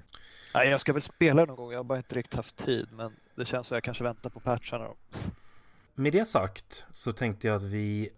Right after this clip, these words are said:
Speaker 2: ska gå igenom några av de stora nyheterna från året som gått. Lite snabbt bara. Vi hade, vi gjorde ju tidigare ett, ett långt avsnitt helt, eh, om, eh, Telltale Games undergång som skedde för några månader sedan.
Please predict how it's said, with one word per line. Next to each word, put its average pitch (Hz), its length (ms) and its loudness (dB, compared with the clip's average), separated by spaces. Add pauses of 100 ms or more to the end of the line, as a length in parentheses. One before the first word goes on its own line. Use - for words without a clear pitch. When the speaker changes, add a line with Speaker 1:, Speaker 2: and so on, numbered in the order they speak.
Speaker 2:
ska - 160 -6
gå 120 220 4
igenom 113 280 4
några 117 220 4
av 117 180 0
de 101 340 0
stora 104 360 0
nyheterna 104 840 0 (300)
från 101 160 -6
året 87 240 -6
som 87 180 -12
gått. - 400 -10 (380)
Lite 175 180 2
snabbt 104 300 4
bara. 98 220 4
Vi 107 120 2
hade, 117 220 2
vi 113 80 0
gjorde 117 240 2
ju 127 80 4
tidigare 117 460 2
ett, 107 120 -4 (280)
ett 101 180 -2
långt 123 340 4
avsnitt 95 760 -2
helt, 98 520 0
eh, 98 220 -4
om, 92 260 -2
eh, 92 100 -4
Telltale 101 600 0
Games 131 560 -2
undergång 90 720 -2 (120)
som 90 200 -12
skedde 92 200 -6
för - 100 -12
några 90 140 -6
månader 87 320 -6
sedan. 95 320 -6